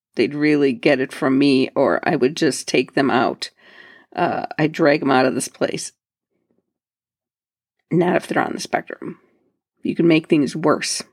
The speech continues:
Uh, so just to have a little, um, empathy for the parents, the caregivers, and the whole situation.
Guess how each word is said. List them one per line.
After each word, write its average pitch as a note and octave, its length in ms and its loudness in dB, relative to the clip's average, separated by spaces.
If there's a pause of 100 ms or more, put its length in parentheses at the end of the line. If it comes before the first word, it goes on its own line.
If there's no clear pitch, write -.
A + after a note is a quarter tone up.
(1400)
Uh, - 360 -4
so - 500 0
just E3 280 -2
to D#3+ 80 -4
have F3 460 -2
a E3+ 180 2
little, F#3+ 540 0 (100)
um, F3+ 440 0 (1700)
empathy F#3 600 2
for D3+ 600 0 (160)
the D#3 160 -2 (580)
parents, E3+ 600 0 (100)
the D#3 100 0
caregivers, D#3+ 800 -2 (1120)
and E3 380 0
the E3+ 80 -4
whole D#3+ 220 -2
situation. - 1000 -2